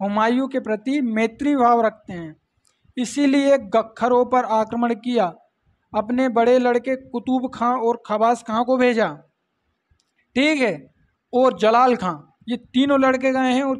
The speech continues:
तीनों ने गख्खर प्रदेश को जला के राख कर दिया। जिन लोगों ने विद्रोह किया था, सबको मार दिया, लेकिन गख्खरों को अंतिम रूप से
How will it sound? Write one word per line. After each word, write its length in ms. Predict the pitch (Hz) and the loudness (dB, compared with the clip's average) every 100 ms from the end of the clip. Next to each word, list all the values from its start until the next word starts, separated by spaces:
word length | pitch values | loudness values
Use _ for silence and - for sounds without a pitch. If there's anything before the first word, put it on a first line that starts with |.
| - | -4
तीनों 320 | 254 254 269 | -2 0 2
ने 100 | 269 269 | 0 0
गख्खर 500 | 226 220 - 240 240 | -2 -2 -2 -4 -4
प्रदेश 460 | 233 220 220 233 | -4 -4 0 -2
को 180 | - 240 | -2 -8
जला 360 | 165 185 202 220 | -6 -4 -2 -2
के 140 | 220 | -2
राख 240 | 214 214 - | -4 -6 -6
कर 120 | 226 | -8
दिया। 260 | 202 233 226 | -6 -6 -6
जिन 220 | 180 196 | -6 -6
लोगों 320 | 233 220 220 240 | -4 -2 -2 -2
ने 80 | |
विद्रोह 360 | 220 196 233 247 | -6 -6 0 0
किया 260 | 240 214 208 | 0 -4 -2
था, 140 | 220 240 _ _ _ _ _ | -4 -8 _ _ _ _ _
सबको 580 | - 254 247 254 285 269 | 0 0 0 -2 0 2
मार 320 | 254 247 240 | 2 2 0
दिया, 380 | 220 240 247 247 - _ _ _ _ | 0 0 0 0 -6 _ _ _ _
लेकिन 600 | 180 185 240 254 254 247 | -6 2 2 2 -2 -6
गख्खरों 560 | 202 196 - 233 247 247 | -4 -6 -4 0 2 0
को 200 | 240 226 | 0 -4
अंतिम 720 | 247 - 220 220 214 277 247 | -4 -8 -8 -8 -4 -2 -2
रूप 340 | 196 185 247 247 | -4 -4 -6 -6
से 260 | - 247 | -2 -2